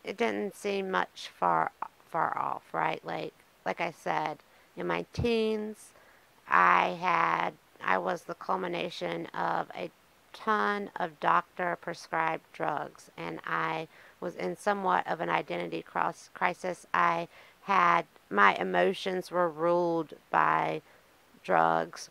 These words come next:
pharmaceuticals, head meds. And I feel like it's real important to distinguish, because we as a culture use the word drugs to mean pharmaceuticals, illegal drugs,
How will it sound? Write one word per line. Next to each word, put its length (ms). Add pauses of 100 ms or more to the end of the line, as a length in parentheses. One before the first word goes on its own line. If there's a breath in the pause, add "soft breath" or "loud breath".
pharmaceuticals, 1080
head 300
meds. 600 (320 loud breath)
And 80
I 60
feel 180
like 260
it's 200
real 180
important 560
to 120
distinguish, 1120 (340 soft breath)
because 360
we 260
as 180
a 60
culture 580
use 280
the 120
word 300
drugs 720 (340)
to 160
mean 480 (320 soft breath)
pharmaceuticals, 1080 (220)
illegal 460
drugs, 960